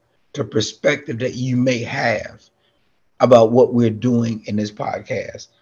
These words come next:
and what your intentions are of the podcast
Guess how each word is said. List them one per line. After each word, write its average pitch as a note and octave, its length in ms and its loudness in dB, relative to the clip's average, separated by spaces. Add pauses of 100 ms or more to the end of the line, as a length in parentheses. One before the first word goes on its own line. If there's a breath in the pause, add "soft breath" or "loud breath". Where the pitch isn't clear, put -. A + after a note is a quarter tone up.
(400)
and B2 140 2
what A#2+ 180 2
your A#2 140 4
intentions B2 580 -4 (320)
are A2+ 300 -4
of G#2 180 -8
the G#2+ 80 -10
podcast - 680 -8